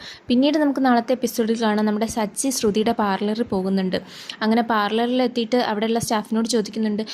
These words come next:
മുടി വെട്ടിയിട്ട് ക്യാഷ് വാങ്ങണ്ടേന്ന്. ഏ, അപ്പോൾ അവരിവിടുത്തെ ഓണർ അല്ലേന്ന്. അവരിവിടുത്തെ ഓണർ ഒന്നുമല്ല. അങ്ങനെ സച്ചി ചോദിക്കുന്നുണ്ട് അവരോട്, ശ്രുതിക്ക് ഇവിടെ എന്താ റോളെന്ന്. അപ്പോൾ സ്റ്റാഫ് പറയും അവരിവിടുത്തെ ഒരു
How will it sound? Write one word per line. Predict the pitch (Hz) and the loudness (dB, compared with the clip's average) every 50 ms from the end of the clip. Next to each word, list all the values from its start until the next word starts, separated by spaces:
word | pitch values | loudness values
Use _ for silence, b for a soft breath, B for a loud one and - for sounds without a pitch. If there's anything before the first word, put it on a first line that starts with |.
| B B | B B
മുടി | - 277 269 285 320 | -4 0 2 4 4
വെട്ടിയിട്ട് | 302 262 262 247 247 254 262 | 4 4 2 2 0 0 0
ക്യാഷ് | 262 247 220 208 214 - - 262 | 0 0 0 0 0 -2 -2 0
വാങ്ങണ്ടേന്ന്. | 240 214 208 208 196 190 202 196 190 190 190 B B B B B B B - - | 0 0 0 0 0 0 -2 -2 -4 -4 -8 B B B B B B B -2 0
ഏ, | - 220 220 220 214 214 214 | 2 4 4 4 4 2 2
അപ്പോൾ | 233 220 - 262 262 - | -2 -2 0 0 0 2
അവരിവിടുത്തെ | - 226 220 262 277 277 262 - 277 262 | 2 2 2 2 2 2 2 2 2 4
ഓണർ | 240 220 220 226 240 247 | 6 6 6 6 6 4
അല്ലേന്ന്. | 247 214 202 196 196 196 202 - | 4 2 2 2 0 0 0 -2
അവരിവിടുത്തെ | - 226 254 285 302 294 294 - 302 277 | -2 -2 -2 -2 -2 -4 -2 0 2 4
ഓണർ | 240 220 220 226 240 247 | 4 4 4 2 2 2
ഒന്നുമല്ല. | 254 233 240 240 233 226 214 208 202 208 208 202 208 B B B - _ _ _ | 2 2 2 2 2 2 2 2 2 0 0 -2 -6 B B B -20 _ _ _
അങ്ങനെ | - 247 254 269 285 | -2 0 2 2 2
സച്ചി | 277 277 240 - - - 302 | 2 0 -2 0 0 -2 0
ചോദിക്കുന്നുണ്ട് | 277 277 269 247 226 240 - 254 247 254 240 240 233 | 2 4 4 4 2 2 0 2 2 4 4 4 4
അവരോട്, | 220 214 220 220 220 208 226 233 233 | 2 2 2 2 2 4 2 2 0
ശ്രുതിക്ക് | - - - 240 226 208 240 - - 294 | 0 0 0 0 0 0 -2 -2 -2 0
ഇവിടെ | 277 247 247 254 | 0 2 2 2
എന്താ | 247 233 220 208 208 220 220 220 | 4 4 2 2 2 2 2 4
റോളെന്ന്. | 214 214 196 190 190 196 190 190 185 - B B B B B B - | 4 4 4 2 2 2 0 0 -4 -6 B B B B B B -8
അപ്പോൾ | - 202 202 208 214 | -8 -4 -2 -2 -2
സ്റ്റാഫ് | 208 - - 220 196 196 - 240 | -2 0 0 0 0 0 0 2
പറയും | 240 233 233 226 226 233 240 - | 2 2 4 2 2 0 0 0
അവരിവിടുത്തെ | 226 214 240 254 285 277 269 262 - 277 | 0 0 0 0 0 0 -2 0 2 2
ഒരു | 269 254 262 | 2 4 2